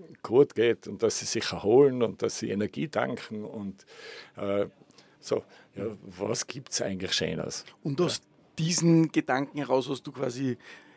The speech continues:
Speaker 2: mit dem Bergbahncamp begonnen.
Speaker 1: Genau, das, das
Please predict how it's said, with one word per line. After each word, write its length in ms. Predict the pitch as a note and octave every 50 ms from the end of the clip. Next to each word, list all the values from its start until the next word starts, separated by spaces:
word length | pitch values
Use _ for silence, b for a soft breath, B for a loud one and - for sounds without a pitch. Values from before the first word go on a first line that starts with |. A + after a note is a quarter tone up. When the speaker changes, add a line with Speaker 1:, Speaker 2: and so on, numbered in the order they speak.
| B B _ _ _ _ -
Speaker 2:
mit 120 | C#3+ C3+
dem 140 | C3+ C3+ -
Bergbahncamp 920 | - C3 A#2+ - - - C3+ B2+ B2+ - - C3 A#2+ A2+ - - A#2 - -
begonnen. 500 | C3 - B2 G#2+ G#2 G#2+ G#2 G2+ G2 G2 - _ _ _ _ -
Speaker 1:
Genau, 240 | E3+ C#3 G#2 E2 - _ _ _ _ -
das, 180 | C#3 A#2+ - - E3 - - C#3 - -
das 420 | - C#3 B2 - - - - -